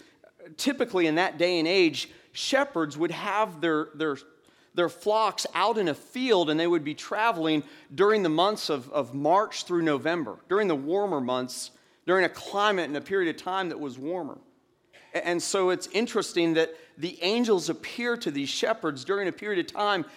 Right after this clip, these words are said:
that they're far from the village that they might have been in under normal circumstances, or the city or the town that they might have been in in normal circumstances. And it also lends credibility to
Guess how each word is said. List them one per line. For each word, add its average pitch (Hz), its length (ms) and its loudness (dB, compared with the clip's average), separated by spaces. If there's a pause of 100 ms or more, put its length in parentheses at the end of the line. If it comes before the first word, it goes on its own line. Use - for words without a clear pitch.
(140)
that 165 160 -2
they're 190 180 2
far 202 480 2
from 180 220 -2
the 143 80 0
village 160 400 4
that 170 100 -6
they 160 100 0
might 170 220 2
have 143 140 -6
been 170 320 2 (180)
in 190 300 2
under 151 240 0
normal 180 400 0
circumstances, 196 840 -2
or 151 140 0
the 131 140 -4
city 180 340 -4
or 131 220 -4
the 135 100 -6
town 180 380 0
that 180 100 -4
they 165 100 -4
might 170 200 2
have 165 100 -4
been 180 160 0
in 185 220 0 (240)
in 143 120 0
normal 175 300 0
circumstances. 160 800 -2 (240)
And 180 140 4
it - 180 0
also 233 560 0
lends 170 640 2
credibility 165 800 0
to 147 300 -2